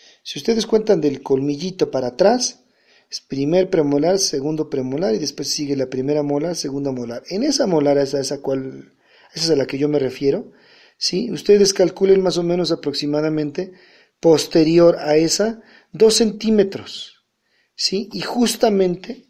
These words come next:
¿sí? En donde está su parte más alta y dos centímetros hacia atrás,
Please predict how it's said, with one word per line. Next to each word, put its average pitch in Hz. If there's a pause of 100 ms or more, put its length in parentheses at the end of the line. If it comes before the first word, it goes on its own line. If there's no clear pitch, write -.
(340)
¿sí? -
En 147
donde 147
está 185
su 196
parte 175
más 160
alta 160
y 143
dos 180
centímetros 165
hacia 127
atrás, 147